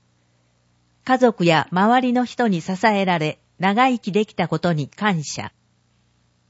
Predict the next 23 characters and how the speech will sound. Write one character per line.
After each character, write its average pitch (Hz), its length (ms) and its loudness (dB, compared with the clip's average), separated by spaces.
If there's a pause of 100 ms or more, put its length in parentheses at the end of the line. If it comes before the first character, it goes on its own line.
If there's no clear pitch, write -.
(600)
崎 254 460 -2
谷 143 280 2
慶 247 240 4
吾 147 240 0
さ 123 220 -10
ん、 - 160 -12 (580)
宮 233 300 0
浦 214 220 0
一 185 180 -6 (100)
丁 180 260 0
目。 160 240 -4 (1040)
今 214 140 -4
年 254 320 0
で 214 260 0
六 190 260 2
十 196 140 -4
歳。 120 460 -4 (1040)
中 269 280 -2
国 170 400 0
百 190 360 -4
名 254 240 0
山 156 340 -2
に 147 240 -6